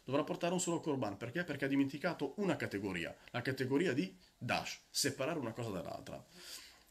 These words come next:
Eh, lo Michayev e la Chada, deve portare soltanto un korban. E quindi mi è importante sapere che fare uscire è una che fa us-, che fare uscire da proprietà privata a quella pubblica è un Av Melacha e far entrare invece è una Tolada,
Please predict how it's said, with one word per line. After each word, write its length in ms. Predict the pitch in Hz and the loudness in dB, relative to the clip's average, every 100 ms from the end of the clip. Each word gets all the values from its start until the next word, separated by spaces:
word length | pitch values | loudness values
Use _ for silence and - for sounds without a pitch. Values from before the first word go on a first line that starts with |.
| - | -4
Eh, 220 | 107 101 | 2 4
lo 140 | 98 170 | 4 4
Michayev 480 | 156 151 190 185 156 | 4 2 2 2 4
e 60 | |
la 100 | 160 | 2
Chada, 340 | 151 120 113 110 | 2 2 0 0
deve 140 | 156 | 2
portare 260 | 151 156 170 | 2 2 2
soltanto 320 | 147 139 131 | 2 0 -2
un 40 | 117 | -2
korban. 380 | 113 92 78 - | -2 -2 -2 0
E 120 | 160 | 0
quindi 420 | - 87 76 143 - - - - - - _ _ _ _ _ - | 0 -6 -4 -6 -8 -16 -18 -18 -20 -20 _ _ _ _ _ -4
mi 100 | 127 | 0
è 40 | |
importante 460 | 120 117 120 196 156 | 0 0 0 0 2
sapere 500 | - 113 147 110 107 | 0 2 2 2 0
che 340 | 151 110 113 | 2 2 0
fare 280 | - 139 120 | 0 2 2
uscire 840 | 117 120 - 151 107 90 92 - _ _ _ _ | 2 2 0 0 -2 -2 -4 -8 _ _ _ _
è 160 | - 127 | 0 2
una 440 | 120 123 107 92 87 - - - | 2 0 0 -2 -6 -14 -20 -4
che 120 | 131 | -2
fa 180 | 127 123 | 2 2
us-, 220 | 117 107 | 0 -4
che 120 | - | -8
fare 180 | 117 120 | -2 0
uscire 400 | 110 - 180 147 | 2 2 4 2
da 140 | 110 107 | 2 -2
proprietà 320 | 110 113 120 | -4 -4 -4
privata 320 | 123 127 139 | 0 2 0
a 40 | |
quella 180 | 120 113 | 0 -4
pubblica 400 | 180 160 139 127 | -2 0 2 2
è 20 | |
un 160 | 117 120 | 2 0
Av 200 | 143 135 | -2 -2
Melacha 540 | 120 110 98 - 165 220 - - - | 0 2 2 2 -2 -4 -10 -14 -2
e 120 | 131 | 0
far 200 | - 135 | 4 6
entrare 380 | 131 123 160 135 | 4 4 2 2
invece 540 | 120 147 139 - 127 | 2 4 4 2 2
è 60 | 135 | 2
una 180 | 131 | 0
Tolada, 440 | 113 113 101 87 | 0 0 0 -2